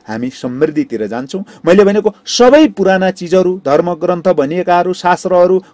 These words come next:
गलत छन् भनेको चाहिँ कदापि होइन। तर त्यहाँभित्र जे जे खेल, गलत कुरा खेलिएका छन् र त्यसलाई अहिले पनि समाजलाई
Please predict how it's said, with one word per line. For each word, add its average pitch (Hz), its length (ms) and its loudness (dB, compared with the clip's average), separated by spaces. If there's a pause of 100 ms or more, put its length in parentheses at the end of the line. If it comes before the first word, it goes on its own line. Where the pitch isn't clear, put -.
गलत 202 320 4
छन् 170 180 -8
भनेको 127 340 -4
चाहिँ 123 180 -8 (120)
कदापि 151 400 2
होइन। 95 200 -6 (200)
तर 226 160 6
त्यहाँभित्र 233 800 2
जे 196 300 2
जे 214 260 0
खेल, 208 400 2 (160)
गलत 202 400 4
कुरा 202 240 2 (480)
खेलिएका 165 380 2
छन् 262 180 -4 (320)
र 196 160 6 (160)
त्यसलाई 240 680 2
अहिले 202 300 2
पनि 196 260 -2
समाजलाई 180 440 0